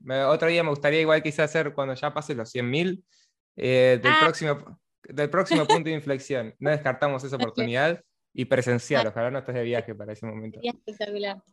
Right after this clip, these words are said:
Speaker 1: De vuelta, gracias por tomar el tiempo, por estar hasta acá. Le agradecemos también a la audiencia que está del otro lado. Si los escuchaste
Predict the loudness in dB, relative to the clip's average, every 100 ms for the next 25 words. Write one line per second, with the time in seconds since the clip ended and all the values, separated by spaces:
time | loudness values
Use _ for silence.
0 | _ _ _ _ -4 0 2 2 -2 -2
1 | -2 -2 -4 -4 -4 -4 -4 -4 -4 -4
2 | -4 -4 -6 -4 -4 -4 -4 -2 -2 -6
3 | _ _ _ 0 4 4 2 0 2 2
4 | 2 2 2 0 -2 -4 -6 -2 0 0
5 | -2 -2 0 -2 -4 _ _ -16 -10 -10
6 | -10 -12 -14 -14 -6 -6 -2 -4 -6